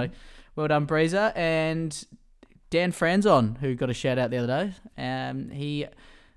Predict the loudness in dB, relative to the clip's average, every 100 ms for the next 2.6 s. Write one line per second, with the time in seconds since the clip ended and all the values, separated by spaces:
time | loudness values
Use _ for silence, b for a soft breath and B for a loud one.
0 | _ -10 -2 -2 -2 -2 0 0 -2 -4
1 | -4 -2 -2 -2 0 0 0 0 2 0
2 | -2 -2 -2 -2 -4